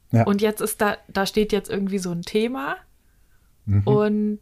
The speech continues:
Speaker 2: ich glaub, du hast dir Gedanken gemacht, ich hab mir Gedanken gemacht. Und das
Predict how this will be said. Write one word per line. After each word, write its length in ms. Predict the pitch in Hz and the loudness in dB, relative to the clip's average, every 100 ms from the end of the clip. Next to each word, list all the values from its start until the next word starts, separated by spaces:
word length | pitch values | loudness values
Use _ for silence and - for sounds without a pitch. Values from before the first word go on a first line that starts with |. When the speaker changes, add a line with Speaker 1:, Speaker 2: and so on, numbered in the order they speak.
| - | -10
Speaker 2:
ich 140 | 180 | -8
glaub, 220 | - 185 - | -4 -4 -6
du 100 | - | -2
hast 160 | 208 220 | -2 -2
dir 80 | 240 | -6
Gedanken 400 | 214 233 233 214 | -4 -4 -4 -6
gemacht, 540 | 226 240 247 - - _ _ - | -4 -4 -4 -12 -20 _ _ -6
ich 180 | 190 233 | -4 -2
hab 120 | 233 | -4
mir 120 | 226 | -4
Gedanken 420 | 226 226 226 220 | -4 -4 -4 -4
gemacht. 600 | 220 214 226 233 - - _ _ _ _ _ _ - | -6 -4 -4 -6 -16 -20 _ _ _ _ _ _ -6
Und 300 | 202 202 202 - | -2 -2 -4 -6
das 240 | 202 | -6